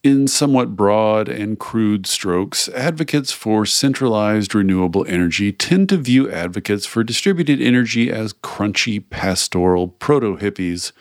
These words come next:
who can't handle modernity. They note that utility scale energy is cheaper and capable of powering highly energy dense modern economies,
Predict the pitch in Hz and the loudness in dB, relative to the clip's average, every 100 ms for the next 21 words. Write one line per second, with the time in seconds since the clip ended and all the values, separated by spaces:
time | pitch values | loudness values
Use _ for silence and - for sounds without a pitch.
0 | _ _ _ _ 120 113 - 101 95 - | _ _ _ _ -8 -6 -4 -2 -4 -6
1 | 90 87 85 87 78 87 110 90 82 80 | -6 -4 -4 -4 0 2 2 0 -4 -8
2 | - _ - - - - - _ _ _ | -20 _ -20 -20 -20 -20 -20 _ _ _
3 | 117 120 120 120 120 104 113 - 131 135 | 2 4 4 2 -4 -4 -4 -2 -2 0
4 | 131 - 127 123 127 123 123 120 127 120 | 0 -2 2 2 2 2 2 2 2 2
5 | 113 - 175 180 87 - - 104 104 - | 0 0 0 2 0 -2 -12 -12 -8 -2
6 | 127 127 131 127 127 - - 110 123 120 | 0 0 2 2 0 -4 -6 -2 0 0
7 | 123 107 - 98 120 120 120 104 117 107 | -2 -4 -8 -4 2 2 2 4 2 2
8 | 113 98 98 110 - 82 82 104 110 110 | 0 0 2 0 -2 -4 -2 0 2 0
9 | - 117 110 92 80 82 - | 0 0 0 0 -4 -6 -12